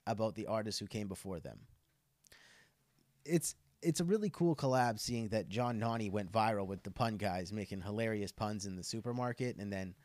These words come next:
spiraling out of control with the ideas. And this guy is a good singer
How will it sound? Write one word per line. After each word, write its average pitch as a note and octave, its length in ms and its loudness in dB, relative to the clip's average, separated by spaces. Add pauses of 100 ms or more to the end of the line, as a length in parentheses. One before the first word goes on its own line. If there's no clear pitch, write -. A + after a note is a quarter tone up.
(140)
spiraling A#2 500 2
out G2 100 0
of F#2 60 -6
control F#2+ 320 -4
with D2+ 100 -12
the F2 160 -6
ideas. D2+ 500 -10
And D#2+ 160 -12 (920)
this D3+ 180 2
guy A3+ 160 4
is A3 160 4
a F3 60 2
good A#2 340 2
singer - 380 -2